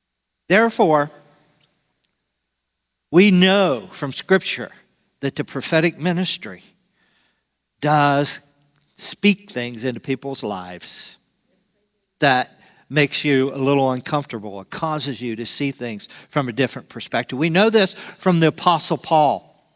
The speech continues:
because when he was about to go into Jerusalem for the last time, a prophet by the name of Agabus came to him.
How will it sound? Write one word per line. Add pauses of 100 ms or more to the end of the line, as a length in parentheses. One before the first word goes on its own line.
(520)
because
when
he
was
about
to
go
into
Jerusalem
for
the
last
time, (560)
a
prophet
by
the
name
of
Agabus (560)
came
to
him.